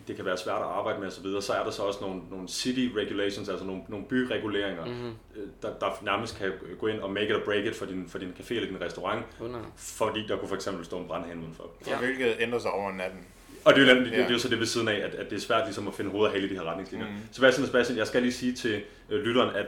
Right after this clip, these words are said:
Speaker 1: på den her side, altså over på den anden side af det lille bord på, øh, restauranten Smør i East Village, der sidder jeg. Øh, mit navn er Vitus Robak, og jeg er vært her den næste times tid.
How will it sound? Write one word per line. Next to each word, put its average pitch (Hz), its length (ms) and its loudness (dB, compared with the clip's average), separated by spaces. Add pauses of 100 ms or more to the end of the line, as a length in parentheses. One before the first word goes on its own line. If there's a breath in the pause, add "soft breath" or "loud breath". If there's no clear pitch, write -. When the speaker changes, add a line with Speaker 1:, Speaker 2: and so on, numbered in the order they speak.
(120)
Speaker 1:
på 120 80 -2
den 123 140 6
her 123 140 4
side, 113 380 0
altså 98 180 -4
over 107 240 4
på 98 240 -2 (260 loud breath)
den 98 120 -4
anden 110 120 -2
side 113 240 -2
af - 60 -4
det 98 100 -8
lille 113 160 2
bord 117 300 0
på, 95 360 0
øh, 87 360 -4
restauranten 101 480 0
Smør 110 480 -2
i 101 180 -10
East 120 160 -8
Village, 127 240 2
der - 60 -8
sidder 98 180 -2 (140)
jeg. 123 180 2 (320 loud breath)
Øh, 92 260 0
mit 95 100 -6
navn 90 160 -4
er 90 40 -8
Vitus 92 300 -8
Robak, 131 240 2
og 98 100 -2
jeg 95 220 2
er 92 80 -2
vært 95 180 2
her 110 160 0
den 92 100 -6
næste 92 260 -8
times - 260 -12
tid. 135 180 0